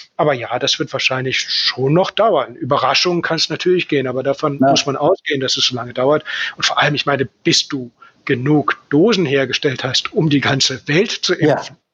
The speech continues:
Speaker 1: Ja, ich meine, das ist ja das Ding. Das, das,
Speaker 2: Ja.
Speaker 1: das wird natürlich, äh, lange dauern. Und das, da darf man ja aber gespannt sein. Ähm, wer kriegt das Ding zuerst? Ja?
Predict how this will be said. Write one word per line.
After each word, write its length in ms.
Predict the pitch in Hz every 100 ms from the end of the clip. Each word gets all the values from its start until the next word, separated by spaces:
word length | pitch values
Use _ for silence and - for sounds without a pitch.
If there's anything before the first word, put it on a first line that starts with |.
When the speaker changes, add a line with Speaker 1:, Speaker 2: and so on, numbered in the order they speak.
| _ - _ -
Speaker 1:
Ja, 100 | 147
ich 100 | 165
meine, 220 | 135 127
das 180 | 139 156
ist 120 | 190
ja 100 | 131
das 200 | 123 -
Ding. 260 | 135 127 147
Das, 220 | 151 -
das, 140 | 151 - 135
Speaker 2:
Ja. 100 | 123
Speaker 1:
das 220 | 123 -
wird 140 | 160 _
natürlich, 480 | - - 135 127 -
äh, 220 | 147 127 - - - - -
lange 420 | 185 131 170 226
dauern. 320 | 127 110 120
Und 240 | - 123 -
das, 240 | 131 - - - - _ _
da 120 | 139
darf 180 | 180 208
man 120 | 170
ja 80 | 151
aber 120 | 147
gespannt 340 | 139 - 160 190
sein. 320 | 143 107 107 - -
Ähm, 280 | 135 123 139
wer 240 | 131 170
kriegt 240 | - 196
das 160 | 156 -
Ding 180 | 151 135
zuerst? 560 | - 143 240 - - 135
Ja? 200 | 120